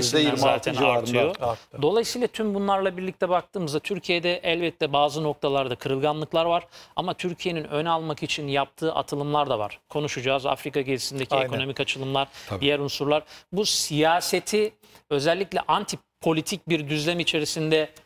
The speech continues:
Speaker 2: e, mahkum etmeye çalışmak bence Türkiye muhalefetinin çıkmazlarından bir tanesi. Yani ne olursa olsun Erdoğan üzerinden, Erdoğan ailesi üzerinden bir siyasi eleştiri atmosferi yaratmak bence Türkiye'nin lehine değil. İki bin yirmi üç sonrasında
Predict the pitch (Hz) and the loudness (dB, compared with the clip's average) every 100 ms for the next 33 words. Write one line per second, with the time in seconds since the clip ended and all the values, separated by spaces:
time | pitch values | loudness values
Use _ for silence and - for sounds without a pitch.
0 | _ - 127 127 127 123 131 151 - 196 | _ -4 -2 0 0 0 2 2 2 -2
1 | 175 - 156 143 156 - 196 - 175 170 | -2 -2 -2 -2 -2 -2 -4 -2 -2 -2
2 | - 180 - 165 156 160 156 165 170 160 | -4 -4 -2 0 0 0 0 -4 -4 -2
3 | - - 147 139 147 151 151 135 127 113 | -2 2 0 2 0 0 0 -2 -2 -4
4 | 110 - 170 185 156 - - _ - 160 | -4 -2 0 0 -2 -8 -16 _ 0 2
5 | 233 214 175 - 165 - 190 180 196 190 | 4 2 0 0 0 0 2 4 4 4
6 | 175 156 147 147 139 135 147 - - 156 | 2 2 0 0 0 -2 -4 -6 2 2
7 | 180 175 175 160 160 151 165 147 147 135 | 4 4 4 2 2 -2 -2 0 0 0
8 | 135 - - - - 131 - 147 151 156 | -4 -6 -20 -10 -4 -2 0 4 4 4
9 | - 208 208 - _ _ - 143 151 - | 2 0 0 -4 _ _ 0 2 2 2
10 | 180 208 - 165 - 156 143 139 135 190 | 2 2 2 -2 -2 0 2 2 0 -4
11 | - 185 175 - 165 - 175 170 160 151 | -2 -2 -2 -4 -4 -4 -2 0 0 0
12 | 160 156 147 120 - - _ - - 220 | 0 2 0 -2 -12 -20 _ -6 -2 0
13 | 208 202 202 208 - - 165 151 147 143 | 2 2 2 0 0 -2 -2 -2 -2 0
14 | 143 | 0